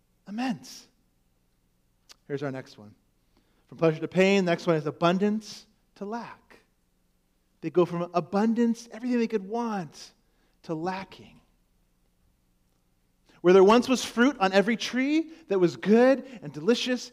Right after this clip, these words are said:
and beautiful and a tree of life that they could take from and live, life that would be perpetuated in this glorious state of perfect garden. Now listen to the state of things. Look at verse seventeen with me, and then we'll jump down to eighteen.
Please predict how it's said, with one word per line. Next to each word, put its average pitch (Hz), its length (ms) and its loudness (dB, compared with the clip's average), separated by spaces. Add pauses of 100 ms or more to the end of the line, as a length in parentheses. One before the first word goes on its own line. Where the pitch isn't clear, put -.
(160)
and 143 180 -16
beautiful 240 580 -2
and 185 100 0
a - 20 -2
tree 180 260 -4
of 151 200 -6
life 262 360 -4
that 196 120 -8
they 180 80 -6
could - 180 -20
take - 260 -12
from 240 300 -2
and 196 200 -4
live, 254 520 2 (1120)
life 208 360 2
that 196 120 4
would 175 120 2
be 175 100 -6
perpetuated 214 800 0
in 185 60 -4
this 165 160 -6
glorious 233 600 -4
state 247 520 -4
of 170 180 -4 (480)
perfect 220 380 -4
garden. 226 540 0 (800)
Now 202 160 2
listen 175 240 0
to 151 60 -6
the 143 60 -8
state 143 240 -8
of 131 100 -8
things. 135 300 -16
Look 185 100 -10
at 160 80 -4
verse 143 180 -10
seventeen 123 460 -14
with 117 140 -20
me, 117 80 -16
and - 640 -20
then 113 60 -18
we'll 110 100 -20
jump 123 200 -20
down 110 200 -20
to 110 60 -18
eighteen. 110 360 -20